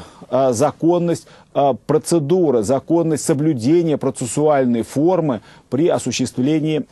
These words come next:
конкретного следственного действия. А также недопустимыми признаются показания потерпевшего, свидетеля, основанные на догадке, предположении,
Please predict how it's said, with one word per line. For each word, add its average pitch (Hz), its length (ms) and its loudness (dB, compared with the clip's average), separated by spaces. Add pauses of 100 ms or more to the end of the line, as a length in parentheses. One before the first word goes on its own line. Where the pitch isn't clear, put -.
(120)
конкретного 139 800 0
следственного 143 760 0
действия. 123 640 -4 (920)
А 143 380 4
также 175 640 2
недопустимыми 170 840 -2
признаются 165 600 0
показания 165 760 0
потерпевшего, 160 880 0
свидетеля, 143 800 0 (180)
основанные 160 800 0
на 143 360 -2
догадке, 135 800 0
предположении, 147 1120 0